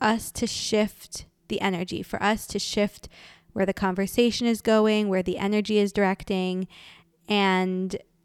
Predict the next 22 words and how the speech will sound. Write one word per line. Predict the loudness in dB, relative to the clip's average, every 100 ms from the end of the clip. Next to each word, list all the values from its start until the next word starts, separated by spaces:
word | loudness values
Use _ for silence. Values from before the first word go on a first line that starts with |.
| _ _ _ _ -2
that | 4 4 2
can | -4 -2 0 -2
transform | -2 -2 -2 -2 0 0 -2
the | -2
whole | -2 2 2 2 0
experience. | -6 -10 -6 -6 -6 -10 -12 -14 -12
So | -4 0 2 2 0 -6 -20 -6
we | 2
don't | 4 6
always | 6 4 2
have | 0 0 0
to | 0
worry | 2 4 2
about | 2 2 2 2 0 -8 _ _ _
how | 0 0 4
other | 4 6
people | 4 0 0 2
are | 2 2
going | 2 2 0 -2
to | 0 2 4 2 -2 -20 -20 _
show | -10 0 4 6 6
up | 4 2